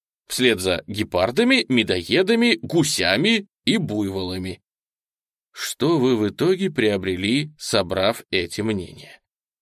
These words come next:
Прежде всего поняли, что ваше первоначальное мнение было неверным. Кроме того, узнали более точную оценку. Триангуляция как метод работы с информацией подразумевает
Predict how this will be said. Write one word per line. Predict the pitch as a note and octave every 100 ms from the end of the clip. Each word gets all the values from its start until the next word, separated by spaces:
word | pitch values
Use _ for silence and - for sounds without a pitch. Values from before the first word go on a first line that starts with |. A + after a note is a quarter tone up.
| _ _ -
Прежде | G2+ F#2 F2+
всего | - G2 F#2+
поняли, | E3 F#3 C#3+ F#2+ F#2+
что | - G#2+ A2 -
ваше | A2+ D#3+ D3+ G#2+
первоначальное | G2+ F#2+ F#2+ F#2+ - D#3 B2+ G#2
мнение | G2 D3+ F#3 B2 G#2
было | F2+ C#3+ C#3+ C#3+ - -
неверным. | G2+ B2+ B2+ G2 A#2+ C#3+ - - _ _ _ _ _ -
Кроме | G2+ F3 F3+
того, | A2 F2+ E2+ -
узнали | A#2+ G2+ C3 G#3 A#3 -
более | D3 A2 A#2+ A2+ D#3+ A#3
точную | - A#2 G2 - D#3 D#3+
оценку. | G3 - F2+ - - - _ _ _ _ _ -
Триангуляция | G#2 G2+ G2 F#2+ B2+ F#3 D#3 A2 G2 F#2+
как | G#2+ F#2+
метод | G#2+ G#2+ D#3 A#2+ F#2+
работы | F#2+ F2+ B2+ A2
с | F#2
информацией | G2 F2+ F#2 F2+ E3 F#3+ - F#2 F2+
подразумевает | A2 A#2 A2 B2+ F#3+ A#3+ A3+